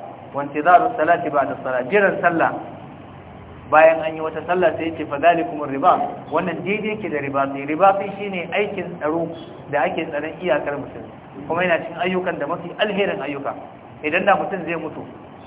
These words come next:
a wajen tsaron iyakar garin musulmi, to za a ci gaba da bashi lada har tashin alkiyama. Cewa kamar gashi nan yana tsaron. Kaga aiki ne mai lada. To manzo Allah ya siffanta wannan abubuwa guda uku da me? A riba. Kasratul khuta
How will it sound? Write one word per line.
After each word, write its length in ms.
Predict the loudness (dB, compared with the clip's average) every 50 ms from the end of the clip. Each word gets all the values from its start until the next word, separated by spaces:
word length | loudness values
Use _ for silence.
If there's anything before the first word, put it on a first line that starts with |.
| 4
a 100 | 6 6
wajen 240 | 6 6 4 2 -2 0
tsaron 260 | 0 0 0 0 0 2
iyakar 400 | 4 4 4 4 2 0 0 0
garin 200 | 0 0 0 -2
musulmi, 360 | -4 -8 -8 -10 -12 -12 -14 -14 -16 -16 -18 -18 -14 -8
to 160 | -6 -6 -6 -6 -2 6
za 160 | 6 6 6
a 80 | 6
ci 80 | 2 0
gaba 200 | 0 0 0 0
da 80 | 2 2
bashi 260 | 0 0 0 -2 -2
lada 220 | -2 0 0 2
har 120 | 2 2 4 4
tashin 240 | 0 0 0 -4 -6
alkiyama. 400 | -6 -8 -8 -6 -6 -6 -6 -6 -12 -14 -14 -12 -12 -12 -12 -12 -12 -14 -4 -2
Cewa 220 | 4 6 6 6 6 4
kamar 200 | 0 0 0 4
gashi 240 | 4 4 4 4 0
nan 140 | -4 -2 -2
yana 180 | -2 -2 -2 -2
tsaron. 260 | -2 -2 -2 -2 -4 -6 -12 -16 -16 -16 -16 -16 -16 -16 -16 -18 -18 -20 -20 -20 -20 -20 -20 -6 -4
Kaga 200 | -4 -2 0 0
aiki 240 | -2 -2 -2 -4 -6
ne 120 | -6 -6 -8
mai 100 | -8 -6
lada. 280 | -6 -6 -6 -6 -8 -12 -12 -10 -8
To 80 | -6 -6
manzo 160 | -4 0 2
Allah 240 | 2 4 4 4 4
ya 60 | 4
siffanta 360 | 0 -2 -2 -2 -2 -2 -2 0
wannan 160 | 0 0 0
abubuwa 180 | 2 2 0 0 2
guda 180 | 0 0 0
uku 140 | 0 0 -4 -6
da 80 | -6
me? 140 | -6 -6 -10 -12 -4 0
A 80 | 0 2
riba. 400 | 2 2 2 2 2 2 -2 -6 -10 -12 -14 -16 -2 4
Kasratul 560 | 4 4 6 4 2 0 0 0 -2 -4 -4
khuta 480 | -2 -4 2 6 8 10 10 10 8